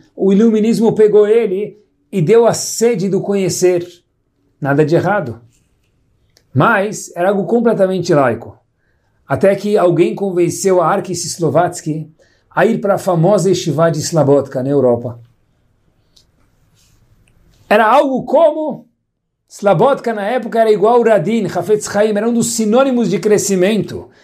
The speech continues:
de desenvolvimento. Arke Sislovitzer depois foi parar em Lakewood,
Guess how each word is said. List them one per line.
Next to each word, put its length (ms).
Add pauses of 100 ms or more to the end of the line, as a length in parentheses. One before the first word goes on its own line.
(120)
de 100
desenvolvimento. 1000 (1300)
Arke 640 (640)
Sislovitzer 960 (520)
depois 760
foi 160
parar 320
em 240
Lakewood, 540